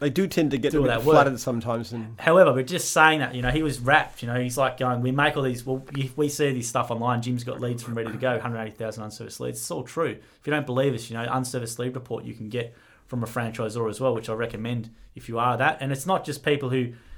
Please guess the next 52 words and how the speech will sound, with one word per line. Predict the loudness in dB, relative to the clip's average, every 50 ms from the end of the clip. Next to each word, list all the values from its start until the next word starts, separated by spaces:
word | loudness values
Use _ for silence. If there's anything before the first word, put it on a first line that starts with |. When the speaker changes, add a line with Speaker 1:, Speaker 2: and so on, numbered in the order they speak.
| -8
Speaker 2:
wanna | -4 -2 -2 0
get | 2 2 2
out | 2 2
of | 0
the | 0
rat | 2 2 2 2 2
race. | -2 -2 -2 -4
It's | -6 -2 -2
also | -2 -2 -2 -6
if | -6
you've | -4
got | -4 -2
an | -2
established | -2 -4 0 0 0 0 0 -4 -6
business | -6 -6 -4 -4 -6 -4 -4
in | -4
that | -4 -2
area | -2 -2 -2 -2 -4 -6 -8 -10 -18 -20 -20 -20 -20 _ -10
and | -6
you | -4 -2
wanna | 0 0 0
look | 0 -2 -2
at | -4 -4
it | -4 -6 -8 -12
to | -12 -12
expand, | -12 -10 -6 -4 -2 -2
just | -2 -4 -6 -2
take | -2 -2 0 2
away | 2 2
maybe | 2 2 0 0 0 -2
even | -4 -4 -6
the | -8
marketing | -4 -2 -2 -2 -2 -4 -6 -6 -6
hassle, | -6 -6 -8 -10 -12 -16 -18 -20 _ _ _ _ _ _ _ _ _ _ _
which | -14 -12
is | -10 -6
something | -6 -6 -6 -6 -8 -10
we | -10
can | -10 -10 -10
do. | -10 -10 -10 -12 _ _ _ _ _
Speaker 1:
Mm. | -2 0 0 0 0 -2 -4 -8 -12 -16 -20 _ _ _ _ -16 _
Doesn't | 4 6 8 8
happen | 6 6 8 8
a | 8 10
lot, | 10 10 8 8 4 -4
but | -4 0 0
it | 0 0
should. | 0 0 0 0 0 -2 -8 -16 -8 -8
Speaker 2:
It | -6 -6
should | -2 0 0
happen | 0 2 0 -2
more. | -2 -4 -6